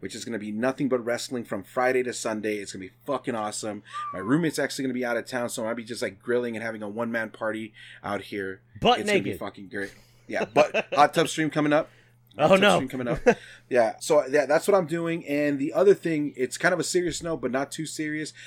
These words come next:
Speaker 1: I'm basically gonna be start packing up some stuff because I need to be moving soon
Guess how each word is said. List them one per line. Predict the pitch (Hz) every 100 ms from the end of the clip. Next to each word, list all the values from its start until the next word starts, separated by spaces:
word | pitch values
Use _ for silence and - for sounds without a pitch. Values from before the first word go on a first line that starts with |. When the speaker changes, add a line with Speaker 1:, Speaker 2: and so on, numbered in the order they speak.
| - -
Speaker 1:
I'm | 117 117
basically | 147 147 143 143
gonna |
be | 131
start | 143 131
packing | 131 131 135
up | 131
some | - 110
stuff | - 190 185 -
because | 131 131 - 135 123 -
I | 117
need | 123 139
to | -
be | 135 135 131 127
moving | 113 175 277 226 180
soon | 160 - 135 131